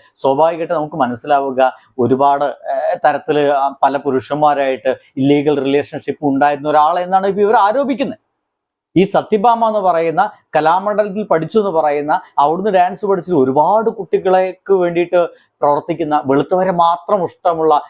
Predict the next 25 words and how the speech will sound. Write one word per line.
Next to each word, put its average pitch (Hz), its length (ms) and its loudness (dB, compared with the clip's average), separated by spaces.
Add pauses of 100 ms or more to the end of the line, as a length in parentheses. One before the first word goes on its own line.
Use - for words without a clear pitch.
(180)
കറുത്ത 151 240 0
ആളുകളെ 180 460 0
കണ്ണെടുത്താ 196 420 0
കണ്ടുകൂടാത്ത, 160 580 -2 (200)
ആർവിലി 170 440 2
രാമകൃഷ്ണനെ 180 500 -2 (120)
കറുത്ത 147 260 0 (100)
കാക്ക 151 280 2
എന്ന് 185 140 -2
പറഞ്ഞ, 147 240 -2
നമ്മുടെ 220 460 0
വേടനടക്കം 214 840 0 (260)
ആ 180 60 2
കറുത്തവനല്ലേ 220 1000 0 (140)
എന്നൊക്കെ 190 300 0
പറഞ്ഞ് 170 300 0
ആക്ഷേപിച്ച 175 680 0 (140)
ഒരു 185 120 4
സ്ത്രീയാണ്. 202 460 0 (840)
ഇവരാണ് 175 360 2
ഇപ്പൊ 165 100 -8
നമ്മുടെ 156 280 0
മല്ലിക 165 440 2
സുകുമാരനെതിരെ 131 680 -2 (340)
അതിഗംഭീരമായിട്ട്, 127 1160 0